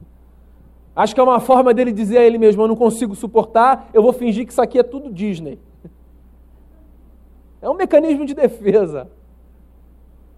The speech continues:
Daí tem o sujeito que vai pro outro extremo. E ele, porque guarda aquilo tudo dentro dele,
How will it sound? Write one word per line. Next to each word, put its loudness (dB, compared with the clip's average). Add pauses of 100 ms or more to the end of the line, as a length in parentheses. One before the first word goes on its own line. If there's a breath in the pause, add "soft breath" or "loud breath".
(1200)
Daí 2
tem 2
o 2
sujeito -2
que -8
vai 4
pro -2
outro 2
extremo. -12 (1800 soft breath)
E 2
ele, 4 (460)
porque 4
guarda 4
aquilo -2
tudo -8
dentro -8
dele, 2